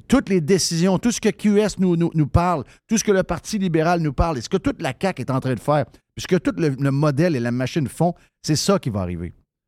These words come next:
Des gens qui, tellement de règles, tellement de ci, tellement de ça, tellement de socialisme mur à mur, coût de la vie qui va exploser,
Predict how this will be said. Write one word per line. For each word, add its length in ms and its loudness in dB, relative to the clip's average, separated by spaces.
Des 240 0
gens 280 0
qui, 320 -4
tellement 400 2
de 80 0
règles, 320 0
tellement 340 0
de 60 -6
ci, 240 -4
tellement 380 0
de 80 -8
ça, 100 -2
tellement 320 0
de 120 -4
socialisme 680 0
mur 240 2
à 80 0
mur, 240 0
coût 140 4
de 80 0
la 140 4
vie 180 0
qui 120 -2
va 120 2
exploser, 640 0